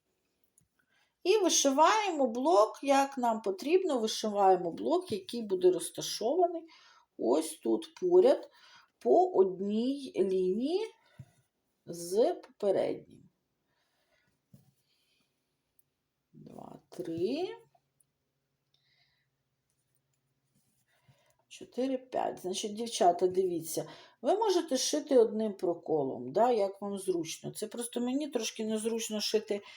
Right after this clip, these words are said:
одним проколом, тому що, ну, якби вам погано буде видно, і мені, е, трохи не-, незручно, е, з камерою, е, боротися, скажімо так. Є в нас п'ять стібочків. Значить, дивіться, наступний стібочок у нас повинен початися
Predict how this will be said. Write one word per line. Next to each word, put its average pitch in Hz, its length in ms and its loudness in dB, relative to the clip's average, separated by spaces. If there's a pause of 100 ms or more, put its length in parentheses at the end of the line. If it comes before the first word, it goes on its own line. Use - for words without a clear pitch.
(320)
одним 214 280 -2
проколом, 226 560 0
тому 208 280 -6
що, 190 540 0
ну, 214 160 -6
якби 190 340 -4
вам 190 180 -4
погано 196 380 -6
буде 196 300 -2
видно, 226 500 -2
і 180 160 -6
мені, 202 580 -4
е, 175 120 0
трохи 185 420 -8
не-, 175 160 -8
незручно, 170 720 -8 (500)
е, 139 420 -4
з - 100 -4
камерою, 87 800 -8 (120)
е, - 40 -20 (1400)
боротися, - 600 -16
скажімо - 440 -14
так. 160 100 -20 (520)
Є 302 340 2
в 285 80 -2
нас 240 260 2
п'ять 214 280 4
стібочків. - 720 -4
Значить, 196 300 -4
дивіться, 220 400 2
наступний 359 520 0
стібочок 330 560 0
у 254 60 0
нас 247 180 0
повинен 269 440 0
початися 269 840 2